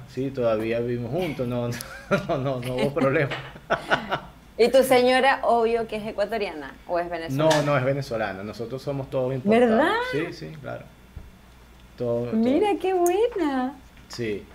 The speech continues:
Speaker 1: Eh, eh, lo que más me alegra de haber migrado, y este un,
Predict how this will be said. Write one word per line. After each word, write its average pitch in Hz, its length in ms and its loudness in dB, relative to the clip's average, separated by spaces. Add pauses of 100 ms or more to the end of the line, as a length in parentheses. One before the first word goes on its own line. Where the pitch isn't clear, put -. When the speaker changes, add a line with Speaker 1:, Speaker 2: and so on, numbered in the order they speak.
(480)
Speaker 1:
Eh, 139 340 2
eh, 147 100 2
lo 151 260 4
que 160 140 2
más 160 800 0
me 165 140 -4
alegra 175 440 2
de 139 60 0
haber 131 180 2
migrado, 165 640 0
y 135 160 -2
este 127 180 -4
un, 170 180 -6